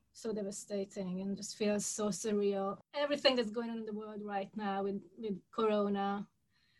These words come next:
and everything is, is insane. But adding to that, the riots and seeing cities burn. And I think,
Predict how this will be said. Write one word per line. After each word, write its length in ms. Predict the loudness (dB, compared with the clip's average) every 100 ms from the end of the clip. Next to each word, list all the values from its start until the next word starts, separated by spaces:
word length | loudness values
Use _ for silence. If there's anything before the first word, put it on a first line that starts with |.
| _ _
and 100 | -2
everything 680 | 0 -2 -4 -4 -2 -2 -4 -6
is, 300 | -6 -6 -6 -6
is 120 | -2
insane. 720 | -2 -2 -4 -2 -2 -2 -4 -8 _ _ _ -6
But 200 | 0 2
adding 300 | 2 0 0
to 180 | 0 2
that, 240 | 4 4 2 -6 -6
the 160 | 0 4
riots 680 | 6 6 6 0 -6 -12 -10
and 100 | -8
seeing 300 | -6 -4 -4
cities 480 | -6 -6 -4 -6
burn. 560 | -6 -4 -2 0 0 -4
And 120 | -4 0
I 140 | 0
think, 640 | 0 2 2 4 0 -6